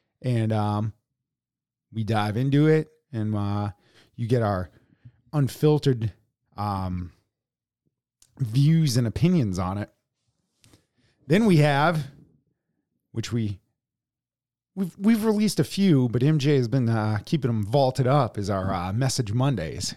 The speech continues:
You know, he's got, he's got 'em all in a vault. I don't even know the code. He's just releasing 'em when he wants to release 'em. <laughs> Then we have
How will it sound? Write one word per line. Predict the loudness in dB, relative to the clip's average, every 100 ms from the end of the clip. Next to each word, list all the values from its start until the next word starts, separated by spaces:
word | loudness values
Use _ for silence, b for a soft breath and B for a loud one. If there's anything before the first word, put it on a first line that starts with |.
| -10
You | -8
know, | -6
he's | -6 -2
got, | -2 -2
he's | -2
got | 0
'em | 0
all | 2 2 0
in |
a | -4
vault. | 0 2 2 0
I | -2 0
don't | 2
even | 0
know | 0 -2
the |
code. | -2 2 4 4 0 -6 B B B B B _ _ -6
He's | -2 2
just | 2 0
releasing | 2 4 2 2
'em | 2 4
when | 4
he |
wants | 4 4 2
to | 2
release | 4 4 4 2
'em. | 2
<laughs> | 0 2 0 2 2 0 0 -2 0 0 2 2 2 2 0 0 -2 0 -2 -2 -4 -4 -6 -4 -6 0 0 0 -6 B B B B B B B 0
Then | 2
we | 4 4
have | 2 2 2 0 -2